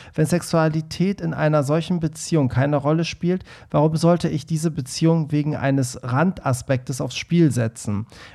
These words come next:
Aber vielleicht seid ihr einfach noch zu jung <coughs> und zu, äh, fixiert auf Sexualität, um dieses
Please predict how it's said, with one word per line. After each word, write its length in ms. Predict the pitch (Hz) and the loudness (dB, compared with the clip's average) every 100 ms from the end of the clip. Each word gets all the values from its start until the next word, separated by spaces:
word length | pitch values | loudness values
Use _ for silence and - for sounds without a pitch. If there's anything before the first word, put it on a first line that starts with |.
| - | -4
Aber 260 | 156 180 185 | 0 0 -2
vielleicht 320 | - 165 160 | 0 0 0
seid 180 | 170 185 | -2 0
ihr 120 | - | -2
einfach 300 | 151 156 151 | 0 0 0
noch 180 | 147 123 | -2 -4
zu 240 | - 143 | -4 -2
jung 280 | 131 151 175 - - - _ - | 2 0 2 -2 -2 -8 _ 0
<coughs> 1160 | - 571 - - - 185 180 165 160 196 - | 2 2 0 0 0 0 0 0 0 0 2
und 260 | 185 175 160 | 4 2 2
zu, 360 | - 165 202 - | 2 2 2 2
äh, 460 | 156 151 147 143 123 | 2 4 2 0 -6
fixiert 500 | 160 - - 190 - | -8 -6 -2 -2 -2
auf 120 | 143 | -4
Sexualität, 760 | 156 - 147 135 131 170 185 | -6 0 0 0 -2 -2 -2
um 160 | 143 139 | 0 -2
dieses 400 | 135 160 165 | 0 -4 -4